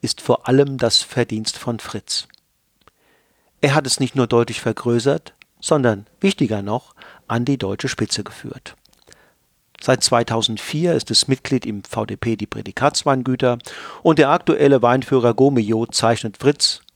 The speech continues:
und seinen Sohn Friedrich als Winzer des Jahres aus. Traditionell sind die Kellerweine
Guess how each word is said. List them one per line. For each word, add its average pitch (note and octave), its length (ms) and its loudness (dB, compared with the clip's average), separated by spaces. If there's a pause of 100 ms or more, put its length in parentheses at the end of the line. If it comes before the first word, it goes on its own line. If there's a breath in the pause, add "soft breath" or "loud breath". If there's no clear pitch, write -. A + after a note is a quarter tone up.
und A2+ 100 -4
seinen A2 280 2
Sohn A#2 220 0
Friedrich A2 640 -4
als - 460 0
Winzer A2+ 640 -2
des - 260 0
Jahres G#2 400 -2
aus. - 400 -10 (1040 soft breath)
Traditionell D3 600 2
sind C#3 180 0
die B2 80 2
Kellerweine A#2+ 800 2